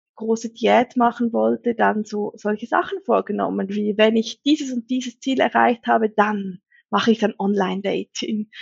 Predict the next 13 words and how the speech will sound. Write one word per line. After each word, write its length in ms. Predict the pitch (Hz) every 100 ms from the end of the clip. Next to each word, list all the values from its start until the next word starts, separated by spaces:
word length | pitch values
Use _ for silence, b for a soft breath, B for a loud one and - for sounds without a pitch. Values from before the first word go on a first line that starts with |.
| B B
und 280 | - 196 -
dann 180 | 196 202
gehe 180 | 214 214
ich 220 | 214 - -
zu 100 | 220
einem 260 | 220 220
Tanzkurs, 720 | - 202 220 - - 233 202
also 180 | 202 208
dieses 380 | 208 220 220 - B B B B B
berühmte 560 | 262 240 277 294 - 247
Verschieben 560 | 240 226 - 262 254 233
des 200 | 202 -
Lebens. 640 | 160 160 - - -